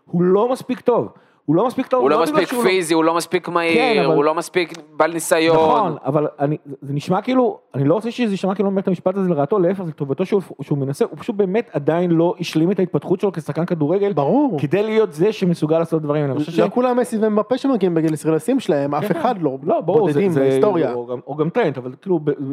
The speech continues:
Speaker 1: לא,
Speaker 3: נדיר,
Speaker 1: זה, זה
Speaker 3: בוא,
Speaker 1: נדיר,
Speaker 3: כמה יש
Speaker 1: זה
Speaker 3: לך
Speaker 1: באמת
Speaker 3: כאלה
Speaker 1: נדיר.
Speaker 3: בהיסטוריה?
Speaker 1: עכשיו, העניין הוא,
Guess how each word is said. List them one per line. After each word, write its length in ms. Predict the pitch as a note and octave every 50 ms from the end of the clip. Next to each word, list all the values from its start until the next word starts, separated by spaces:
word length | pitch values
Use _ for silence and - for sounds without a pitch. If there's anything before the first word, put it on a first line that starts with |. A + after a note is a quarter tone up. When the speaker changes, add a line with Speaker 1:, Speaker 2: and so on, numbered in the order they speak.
| C3 C3
Speaker 1:
לא, 360 | C#3 C#3 D#3+ G3+ A#3 G3+ F#3+ E3 C#3+ - _ _ -
Speaker 3:
נדיר, 340 | C#3+ D#3+ E3 F#3+ F#3+ D3+ C3+
Speaker 1:
זה, 60 | C3+
זה 120 | C3 C#3+ D#3
Speaker 3:
בוא, 80 | D#3
Speaker 1:
נדיר, 240 | C#3 B2+ - C4 F#3+
Speaker 3:
כמה 140 | E3+ F#3 G3
יש 60 | F#3+
Speaker 1:
זה 40 | -
Speaker 3:
לך 40 | -
Speaker 1:
באמת 120 | D3 D#3
Speaker 3:
כאלה 160 | - - D3+
Speaker 1:
נדיר. 80 | - - -
Speaker 3:
בהיסטוריה? 380 | C#3+ B2 D#3+ C#3 B2 B2 A#2 A2 A2+ A#2 - _ - _ -
Speaker 1:
עכשיו, 240 | - - F3 C#3+ C#3+
העניין 260 | D3 D#3 F3+ G3+ A#3
הוא, 160 | B3+ B3 F#3+